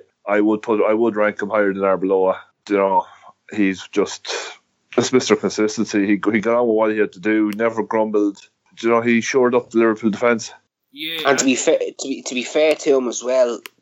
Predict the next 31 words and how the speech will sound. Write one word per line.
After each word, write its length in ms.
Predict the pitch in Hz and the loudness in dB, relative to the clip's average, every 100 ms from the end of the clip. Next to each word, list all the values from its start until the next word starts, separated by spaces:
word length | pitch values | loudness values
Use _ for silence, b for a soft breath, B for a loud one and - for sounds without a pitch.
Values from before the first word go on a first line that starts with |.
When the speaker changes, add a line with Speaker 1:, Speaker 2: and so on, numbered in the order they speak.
| _ - | _ -2
Speaker 3:
being 220 | 143 123 | 0 0
part 360 | 131 131 135 | 0 2 0
of 80 | 113 | 0
that, 220 | 113 107 _ - | -2 -2 _ 0
uh, 220 | 113 104 - | 0 0 0
Brian 300 | 123 120 117 | 0 2 0
Kerr 360 | 123 120 113 - _ _ | 0 2 2 -2 _ _
Ireland 300 | 123 131 127 113 | 2 2 0 -4
side 220 | 120 104 | -4 -4
as 120 | 101 | -4
well. 220 | 113 113 _ - B B B B | -4 -4 _ -20 B B B B
Speaker 1:
Yeah. 260 | 120 113 - - | 2 2 -2 -14
Speaker 3:
Fantastic 680 | - 107 - 123 127 - 104 | -18 -14 -2 2 2 2 0
Speaker 1:
Yeah, 60 | |
Speaker 3:
for 60 | 90 | 0
the 40 | 101 | 2
Speaker 1:
he's 80 | 117 104 | 0 0
Speaker 3:
Republic 160 | 98 | -8
of 80 | 101 | -4
Ireland. 440 | 98 98 - 107 | -4 -4 -10 -4
Brilliant 320 | 127 131 110 - | 0 2 0 2
player. 200 | 104 107 | 2 2
And 120 | 117 | 0
it's 260 | - - | -4 -6
probably 280 | - 175 160 | -4 0 0
something, 240 | 156 196 160 | 2 2 2
Ali, 180 | 160 156 | 2 2
you 100 | 170 | 0
didn't 200 | 160 143 | 0 0
realise. 480 | 139 135 120 117 120 | 2 2 2 -2 -6
One, 380 | 113 123 170 | -4 -2 -2